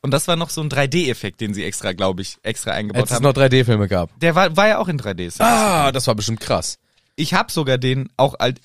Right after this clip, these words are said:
Speaker 1: als drei D-Version auf, auf D V D, auf Blu-ray.
Speaker 2: Ach, wild.
Speaker 1: Mit, und ich hab so eine Brille. Können wir uns
Speaker 2: Ich
Speaker 1: mal
Speaker 2: hab noch
Speaker 1: angucken?
Speaker 2: einen drei D-Fernseher im Schrank stehen.
Speaker 1: Ich hab,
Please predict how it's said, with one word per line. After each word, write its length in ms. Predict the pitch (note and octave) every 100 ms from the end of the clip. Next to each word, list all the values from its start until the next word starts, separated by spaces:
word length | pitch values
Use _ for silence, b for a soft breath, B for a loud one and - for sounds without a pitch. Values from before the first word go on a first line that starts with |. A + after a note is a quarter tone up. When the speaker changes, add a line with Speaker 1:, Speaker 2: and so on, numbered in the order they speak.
| B2
Speaker 1:
als 160 | D3+ -
drei 160 | D3
D-Version 640 | C3+ F#3+ B2+ G2+ G2 F#2 - _ _ _
auf, 180 | - A#2+ _ _ _ _
auf 220 | A2+ -
D 160 | B2
V 140 | A2+ G#2
D, 80 | G2+
auf 100 | -
Blu-ray. 380 | A#2+ G#2+ G2 A2 _ _ _
Speaker 2:
Ach, 140 | - -
wild. 320 | F2 F2 D#2 -
Speaker 1:
Mit, 260 | D#3+ -
und 120 | B2 C3+
ich 120 | D3+
hab 80 | D3
so 80 |
eine 100 | E3+
Brille. 220 | D3+ D3 G#2+
Können 180 | A#2+
wir 60 | C3
uns 80 | C#3+
Speaker 2:
Ich 60 | C#3
Speaker 1:
mal 60 |
Speaker 2:
hab 80 | C#3+ E3
noch 80 | C3+
Speaker 1:
angucken? 40 |
Speaker 2:
einen 80 | B2
drei 160 | A2
D-Fernseher 500 | G2+ A2 C#3+ G3+ D#3
im 100 | G#2
Schrank 260 | G2+ G2+ G2
stehen. 260 | - F2+ F#2
Speaker 1:
Ich 120 |
hab, 80 | B2